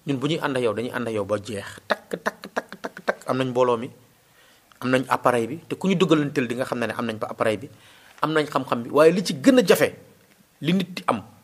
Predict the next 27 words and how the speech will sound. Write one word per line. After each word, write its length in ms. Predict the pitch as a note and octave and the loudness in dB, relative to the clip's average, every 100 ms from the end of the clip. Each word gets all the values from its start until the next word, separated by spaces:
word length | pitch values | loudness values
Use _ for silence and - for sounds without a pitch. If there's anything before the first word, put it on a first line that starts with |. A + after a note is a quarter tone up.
| _ _ _ - | _ _ _ -8
mooy 140 | A#2 - | -6 -4
am 120 | B2 | -2
nañ 80 | A2+ | -4
ngor 220 | G2+ G#2+ | -4 -6
bi. 80 | - - _ _ _ _ _ _ _ _ _ _ _ _ _ _ - - | -10 -18 _ _ _ _ _ _ _ _ _ _ _ _ _ _ -12 2
Tey 80 | D3 | 4
dañoo 240 | C#3+ E3 D#3+ | 4 2 2
ànd 160 | D3+ D3 | 0 -2
ak 160 | - - - | -6 -6 -2
P 80 | C#3 | 0
D 80 | B2 | 2
S, 220 | B2+ - - | -2 -6 -10
ànd 160 | - C3 | -6 -6
ak 80 | B2+ | -4
waa 220 | B2+ B2+ | 0 2
A 160 | - B2+ | 2 -2
J, 140 | A2+ | -4
P 80 | A2 A#2+ | -4 -2
A 80 | |
D 80 | A#2 A#2 | -2 -6
S, 80 | |
ànd 220 | - B2+ B2 | -8 -8 -4
ak 40 | |
waa 200 | A#2+ B2+ | -2 -4
C 160 | - B2 | 0 0
R 80 | A2+ | 0
D. 220 | A#2 | -4